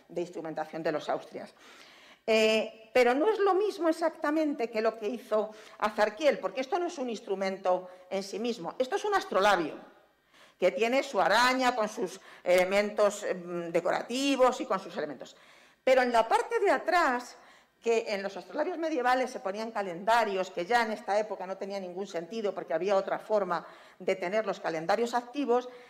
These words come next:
anda, pues aquí se puede poner la proyección de la azafea, de tal manera que si no tengo lámina ni tengo nada, pues lo uso por detrás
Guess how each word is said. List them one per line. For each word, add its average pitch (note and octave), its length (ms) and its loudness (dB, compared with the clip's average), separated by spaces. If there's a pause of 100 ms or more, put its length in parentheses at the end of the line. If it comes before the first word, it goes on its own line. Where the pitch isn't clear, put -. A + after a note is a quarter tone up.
(420)
anda, A#3 280 2
pues - 160 -10
aquí - 160 -8
se F3 140 -6
puede G#3 160 2
poner C#4+ 420 2 (240)
la E3+ 180 2
proyección F3+ 600 -2
de F3+ 80 -4
la C#3+ 80 -6
azafea, C#4 560 2
de A3+ 80 2
tal G#3 180 2
manera A3+ 420 2
que E3 80 -12
si D3 140 -8
no F#3 160 -2
tengo G#3+ 260 4
lámina A#3 400 2
ni E3+ 140 -6
tengo A3+ 260 2
nada, C4+ 300 2
pues F3+ 160 -4
lo E3 100 0
uso G3 240 -2
por A3+ 140 0
detrás B3+ 560 0